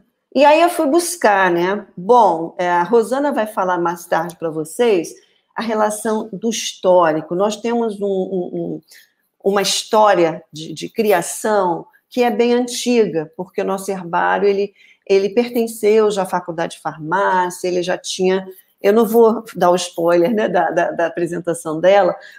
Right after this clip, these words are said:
mas a nossa origem, a, as coleções mais antigas do nosso herbário, elas datam do, do final do, do século dezenove, tá? E aí eu fui buscar, e nas nossas algas, né, quais seriam as coleções mais antigas?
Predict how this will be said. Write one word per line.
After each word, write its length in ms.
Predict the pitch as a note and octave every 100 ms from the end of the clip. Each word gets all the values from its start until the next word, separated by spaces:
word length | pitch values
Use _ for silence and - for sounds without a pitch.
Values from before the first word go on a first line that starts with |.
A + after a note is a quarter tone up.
| -
mas 200 | G#3 G#3
a 140 | G#3
nossa 380 | A3 B3+ D#4+ A#3+
origem, 600 | F#3 F#3+ A3 G#3+ E3+ D#3+ E3
a, 240 | E3 F3
as 100 | E3+
coleções 540 | - G#3 G3 F#3+ F3+
mais 300 | F3+ G#3 A3
antigas 560 | G3+ F#3+ - G#3+ F3 F3
do 60 | E3+
nosso 200 | D#3+ C#3+
herbário, 480 | - - F#3 - - - - _
elas 240 | G#3+ A3 G#3+
datam 340 | G#3 G#3+ A#3
do, 240 | A#3 B3 G3+ A3+ - _
do 100 | G3
final 440 | G#3+ A#3+ G#3+ A3+ A#3+
do, 160 | B3+
do 160 | G#3+ A#3+
século 560 | - A#3+ A3+ - A3+ G#3
dezenove, 600 | A#3+ A#3+ G3 D3+ D3+ - _ -
tá? 260 | F3+ G3+ - - - - - -
E 120 | D4
aí 140 | D#4+
eu 80 | D#4+
fui 140 | D#4+ C4+
buscar, 540 | E4 E4 B3 G#3+ A#3+
e 40 |
nas 220 | D#4 D#4+ C#4
nossas 480 | C4+ C4+ A#3+ G3+
algas, 440 | F#3 E3 D#3+ E3 E3
né, 160 | F#3+
quais 300 | G3+ B3 C4
seriam 360 | C4+ G#3+ G#3+ A3
as 60 | A3
coleções 480 | G#3 G#3 - G3+
mais 220 | G#3 G#3+ A3
antigas? 580 | A3 A3 F3 - -